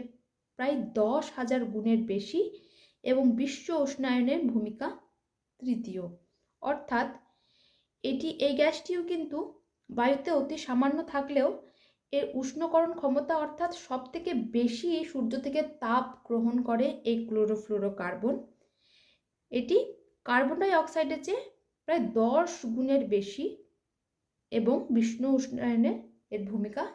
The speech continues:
তৃতীয়। দু হাজার সালের এই গ্যাসের ঘনত্ব ছিল শূন্য দশমিক শূন্য শূন্য আট পিপিএম, যা বছরে পাঁচ শতাংশ হারে বৃদ্ধি পেয়ে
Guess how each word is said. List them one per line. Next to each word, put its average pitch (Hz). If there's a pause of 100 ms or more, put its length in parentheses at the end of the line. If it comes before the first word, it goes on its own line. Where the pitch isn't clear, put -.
(180)
তৃতীয়। 180 (640)
দু 220
হাজার 359 (160)
সালের 349 (440)
এই 277
গ্যাসের 269
ঘনত্ব 247
ছিল 254 (500)
শূন্য 381 (100)
দশমিক 311
শূন্য 294
শূন্য 294 (140)
আট 226 (100)
পিপিএম, 214 (600)
যা 247
বছরে 214 (260)
পাঁচ 240 (240)
শতাংশ 294
হারে 294
বৃদ্ধি 262
পেয়ে 233